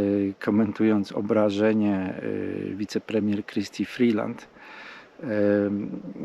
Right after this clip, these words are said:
premier Justin Trudeau stwierdził, że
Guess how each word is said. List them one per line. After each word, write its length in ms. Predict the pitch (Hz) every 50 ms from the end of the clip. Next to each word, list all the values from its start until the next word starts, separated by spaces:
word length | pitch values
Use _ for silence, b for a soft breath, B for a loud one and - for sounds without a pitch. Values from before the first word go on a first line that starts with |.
| - - - - - - - - - - - - - - - - - -
premier 320 | 127 123 113 113 101 101 98 -
Justin 260 | 110 - - - 104
Trudeau 380 | - - 107 107 98 113 107
stwierdził, 460 | 104 - - - 110 104 107 110 107 107
że 260 | 98 107 101 98